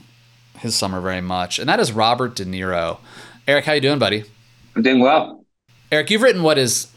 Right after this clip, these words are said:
Speaker 1: literally right in the strike zone of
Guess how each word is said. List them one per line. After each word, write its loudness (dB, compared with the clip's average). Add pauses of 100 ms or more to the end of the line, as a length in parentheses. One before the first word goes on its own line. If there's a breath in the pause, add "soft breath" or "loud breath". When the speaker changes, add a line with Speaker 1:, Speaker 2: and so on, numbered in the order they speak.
(120)
Speaker 1:
literally 4
right 0
in -10
the -8
strike -4
zone -6
of -4